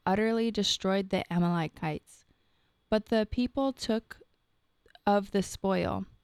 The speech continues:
sheep and oxen, the best of the things devoted to destruction, to sacrifice to the Lord, uh, your God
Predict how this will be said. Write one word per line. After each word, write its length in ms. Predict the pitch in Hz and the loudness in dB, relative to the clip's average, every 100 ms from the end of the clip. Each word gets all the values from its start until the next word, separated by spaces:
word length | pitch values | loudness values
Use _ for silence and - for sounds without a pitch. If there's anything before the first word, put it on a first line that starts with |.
| _ _ - | _ _ -4
sheep 340 | - 165 185 | 0 2 2
and 160 | 233 196 | 0 0
oxen, 580 | 175 170 - - 185 196 _ _ _ _ | 0 -2 -4 -6 -6 -8 _ _ _ _
the 80 | 196 | 0
best 360 | 190 214 226 240 | 2 2 0 -2
of 80 | |
the 100 | 214 | -2
things 520 | 208 190 185 185 190 - | -2 0 2 2 0 -2
devoted 560 | 180 170 185 202 202 185 - | -2 2 4 4 0 -4 -8
to 200 | - 202 | -2 0
destruction, 760 | 185 185 - 175 - - - 185 _ _ _ _ _ _ _ _ _ _ _ _ _ _ _ _ _ _ _ _ _ _ _ | 0 -2 -2 -4 -4 -6 -4 -6 _ _ _ _ _ _ _ _ _ _ _ _ _ _ _ _ _ _ _ _ _ _ _
to 120 | - | -2
sacrifice 760 | 208 - 208 - 233 220 196 - | 0 0 -2 -2 -2 0 0 -2
to 120 | - | -2
the 160 | 196 190 | 0 2
Lord, 320 | 175 170 175 - | 2 2 0 -4
uh, 80 | - _ | -8 _
your 300 | 196 190 202 | 0 2 2
God 400 | 196 165 160 - | 0 0 -2 -4